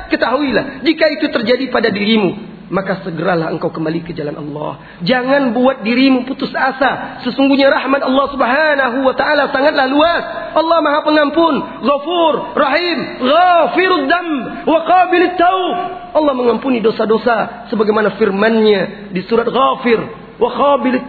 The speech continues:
Taub, menerima taubat-taubat. Apapun besar dosamu, wahai saudara-saudariku.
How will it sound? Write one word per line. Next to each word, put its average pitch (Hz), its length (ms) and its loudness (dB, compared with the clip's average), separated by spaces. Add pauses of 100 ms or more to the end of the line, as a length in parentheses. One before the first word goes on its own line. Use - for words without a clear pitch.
Taub, 277 800 0
menerima 175 480 -4
taubat-taubat. 160 720 -10 (2000)
Apapun 202 320 -4
besar 156 320 -6
dosamu, 156 400 -8
wahai 143 240 -10
saudara-saudariku. 139 960 -16